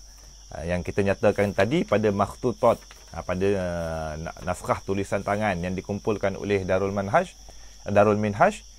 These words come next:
ada di, apa ni, ada dinyatakan, uh, ujung dia tu sempurna, tamam tajuk dia tu Bustanul Arifin Wasabiluz Zahidin. Ha, Bustanul Arifin, taman orang-orang yang arif, dan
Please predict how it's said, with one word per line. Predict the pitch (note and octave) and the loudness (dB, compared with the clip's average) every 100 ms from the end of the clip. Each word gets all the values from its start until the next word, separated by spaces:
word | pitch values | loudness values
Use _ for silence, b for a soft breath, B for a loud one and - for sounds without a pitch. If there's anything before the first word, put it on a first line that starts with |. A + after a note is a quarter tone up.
| B - - | B -12 -4
ada | F#2 | 0
di, | G#2 G#2 G#2 | 2 0 -2
apa | F2+ F2+ G#2 | -2 -4 -4
ni, | G2 | -2
ada | F#2 F2 F#2+ G2+ | -2 -2 0 0
dinyatakan, | G2+ G2+ - G#2 G2 F2+ F2 B B B - | 0 -4 -2 -2 0 -2 -4 B B B -10
uh, | E2+ F2 F2 F2 | -4 -2 -2 0
ujung | G#2 G2 A#2+ G2 F#2+ | -2 2 2 2 0
dia | |
tu | F#2+ G2 | -2 -4
sempurna, | - G2+ A2 G#2+ G#2+ - | -4 -4 -2 -2 -2 0
tamam | G2 A2+ G#2 G2 | 0 0 -2 2
tajuk | G2+ G2+ A2 G2+ | 0 2 -2 -2
dia | |
tu | G2+ F#3 | -2 -2
Bustanul | D3 A2+ - A#2+ A2+ A2 | -2 -4 0 0 2 0
Arifin | F2+ G#2 G#2+ G#2 E3+ G3+ A3+ B3+ B B B B B - | 0 2 0 0 2 2 2 -4 B B B B B -2
Wasabiluz | A2 C3 C3+ C#3 B2 A2+ D3 D#3 C3+ A#2+ D#3 D#3+ G2 | 10 10 10 10 8 8 4 4 4 4 4 2 4
Zahidin. | A#2 A#2+ G#2 G2+ G2+ G#2 G2+ G2+ G2 A2 - - - | 4 4 2 -4 -4 -4 -4 -4 -8 -12 -16 -16 -8
Ha, | D#2+ E2 | -6 -4
Bustanul | F2+ - - A2+ A#2 G2+ | -6 -2 2 4 2 0
Arifin, | A#2 B2 F3+ A#3 C4 B B B - | 0 0 -2 -2 -6 B B B 2
taman | A#2+ C#3+ C3+ A#2 | 4 6 6 4
orang-orang | F2 A2 G#2+ G2+ G#2+ G#2+ | 2 4 4 4 2 2
yang | G#2 | 0
arif, | F2 G2+ D#3 G3+ - B B B - | 0 0 0 -2 -8 B B B -2
dan | G2 G#2 | 2 4